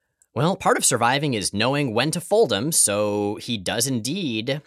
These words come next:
tell his captors where to go. He tells them how to teleport into the crystal chamber where the M'Kraan crystal is being stored.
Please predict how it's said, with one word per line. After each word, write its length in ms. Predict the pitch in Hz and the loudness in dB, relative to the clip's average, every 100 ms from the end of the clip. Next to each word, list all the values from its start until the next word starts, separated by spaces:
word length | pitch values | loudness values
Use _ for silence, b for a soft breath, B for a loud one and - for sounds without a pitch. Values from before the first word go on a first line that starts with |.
| - _ _ | -18 _ _
tell 220 | - 104 | -4 -2
his 160 | 107 120 | -2 -4
captors 500 | - 85 - 110 127 | -2 -2 -2 -4 -4
where 260 | 82 73 92 | -4 -8 -4
to 120 | - | -4
go. 240 | 110 131 | -2 -2
He 160 | 117 104 | -4 -6
tells 300 | - 92 92 | -4 -4 -4
them 140 | 117 | -6
how 180 | 107 92 | -4 -4
to 100 | 107 | -4
teleport 540 | - 85 90 110 117 | -6 -6 -4 -6 -6
into 420 | 78 85 - 101 110 | -8 -8 -6 -6 -6
the 140 | 123 | -8
crystal 440 | - - - 110 | -8 -8 -6 -6
chamber 440 | 113 123 170 123 85 | -6 -4 -4 -4 -4
where 100 | 92 | -4
the 140 | 107 | -6
M'Kraan 380 | 82 87 101 104 | -8 -8 -6 -6
crystal 460 | - 80 - 98 98 | -6 -8 -6 -6 -6
is 320 | 87 92 107 | -8 -6 -8
being 500 | - 78 73 71 92 | -8 -16 -12 -10 -4
stored. 580 | 98 - 120 151 62 - | -4 -2 -2 -4 -8 -14